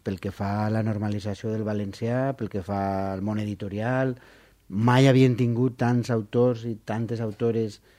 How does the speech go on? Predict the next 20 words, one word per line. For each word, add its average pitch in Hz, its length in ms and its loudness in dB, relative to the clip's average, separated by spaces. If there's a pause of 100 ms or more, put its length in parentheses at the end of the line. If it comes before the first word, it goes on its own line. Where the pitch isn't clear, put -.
(180)
en 110 160 -4
valencià 104 480 -4
de 117 160 2
qualitat 110 640 0 (560)
homologables 113 680 -2
a 117 80 -4
qualsevol 107 420 -4
literatura. 104 560 -6
Vull 104 160 -2
dir 104 120 -2
que 107 120 -4
en 104 100 -2
això 123 160 2
hem 160 100 2
avançat 151 360 4
moltíssim. 101 600 -2 (540)
El 113 140 0
gran 151 180 4
repte 160 380 4 (160)
és, - 260 -8